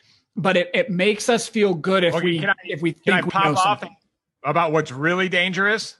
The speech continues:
Speaker 1: Yep.
Speaker 2: Is these I Y Is that combine finances, economics, and politics. That, like, a guy like Paul Krugman, that starts to get scary.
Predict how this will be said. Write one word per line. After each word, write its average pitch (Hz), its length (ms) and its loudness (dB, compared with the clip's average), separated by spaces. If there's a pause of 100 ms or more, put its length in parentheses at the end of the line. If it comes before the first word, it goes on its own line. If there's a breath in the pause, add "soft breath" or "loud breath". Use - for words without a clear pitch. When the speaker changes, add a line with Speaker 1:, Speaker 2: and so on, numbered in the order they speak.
(140)
Speaker 1:
Yep. 180 260 0 (600)
Speaker 2:
Is 147 180 -2
these 156 200 -4
I 165 160 4
Y 170 400 2
Is 160 100 -6
that 165 160 -2
combine 151 640 0
finances, 143 720 -4
economics, 139 640 0
and 135 220 -4
politics. 120 540 -4
That, 160 320 -2
like, 147 160 -2
a 151 80 0
guy 170 220 2
like 180 200 0
Paul 170 260 -2
Krugman, 196 640 -2 (720)
that 180 260 0
starts 196 340 0
to 185 60 -10
get 170 180 -2
scary. 139 500 -2